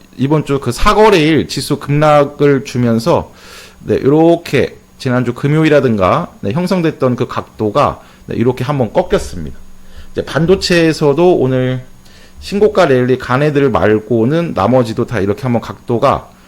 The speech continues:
살짝 눌림목을 줬을 겁니다. 넥스트 칩도, 네, 이렇게. 근데 하지만, 네, 추세는 똑같고. 그래서 이런 애들을, 네, 이제 이런 애, 다 준비는 다 돼 있는 거예요, 회원분들. 이런 애들을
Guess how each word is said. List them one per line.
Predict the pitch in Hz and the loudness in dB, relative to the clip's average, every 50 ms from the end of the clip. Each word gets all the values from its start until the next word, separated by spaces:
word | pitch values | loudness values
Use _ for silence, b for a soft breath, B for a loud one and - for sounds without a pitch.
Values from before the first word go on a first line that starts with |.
| b b | b b
살짝 | - - 170 - 151 131 120 | -8 -8 -6 -4 -2 -2 0
눌림목을 | 110 127 151 170 175 165 151 143 117 113 | 0 0 2 2 2 2 2 0 0 -2
줬을 | - - - - - 98 | -4 -6 -6 -4 -4 -4
겁니다. | - - 78 78 73 71 78 76 | -4 -6 -4 -4 -4 -6 -6 -4
넥스트 | - 107 107 - - 135 | -4 -4 -4 -4 -8 -10
칩도, | - - - - - 156 170 180 202 220 - - - | -10 -10 -12 -4 -2 0 0 0 0 0 -2 -2 -4
네, | - - - | -6 -4 -2
이렇게. | 98 98 101 - - - 80 - - - - - | -2 -2 -4 -6 -8 -16 -16 -16 -18 -20 -14 -10
근데 | 117 113 | -8 -6
하지만, | 143 160 156 170 185 185 190 190 190 - - B B B B B B | -6 -4 -2 0 2 2 0 0 -4 -10 -16 B B B B B B
네, | - 131 | -6 -4
추세는 | 127 - 220 208 220 208 202 190 | -4 -2 -2 0 2 2 2 2
똑같고. | - 196 - - 98 - - - - - | 0 -2 -2 -2 -4 -4 -8 -16 -10 -8
그래서 | - 135 131 | -4 -2 0
이런 | 123 160 190 220 220 | 2 4 4 4 4
애들을, | 220 214 175 190 185 170 147 165 170 131 92 76 - - B B B B B B - | 4 4 4 4 4 4 4 2 2 2 0 -2 -6 -10 B B B B B B -8
네, | 151 135 | -6 -4
이제 | 120 117 | -2 0
이런 | 110 143 175 214 214 208 | 0 4 4 4 4 2
애, | 202 - | 0 -2
다 | 233 - | -6 -6
준비는 | - - 214 220 247 254 254 240 | -2 0 0 2 4 4 4 2
다 | 233 - | 2 0
돼 | - 165 165 | 0 0 2
있는 | 175 190 180 151 | 2 2 2 2
거예요, | 127 123 123 | 2 2 2
회원분들. | 151 160 147 117 101 98 110 104 | 4 2 2 0 0 0 0 0
이런 | 101 135 147 170 170 | 2 2 2 2 2
애들을 | 170 160 160 160 160 147 165 175 180 180 180 180 - | 2 2 2 2 2 4 4 4 4 4 2 0 -8